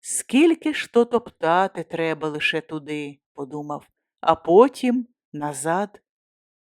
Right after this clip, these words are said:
В уяві постали нелегкі кілометри.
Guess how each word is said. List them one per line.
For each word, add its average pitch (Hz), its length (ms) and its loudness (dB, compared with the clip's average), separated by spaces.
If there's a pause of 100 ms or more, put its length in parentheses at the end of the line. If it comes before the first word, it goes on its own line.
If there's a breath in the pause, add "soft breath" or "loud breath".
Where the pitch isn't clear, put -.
(500)
В 151 140 -10
уяві 202 580 2
постали 214 880 -4
нелегкі 160 600 -10
кілометри. 143 960 -8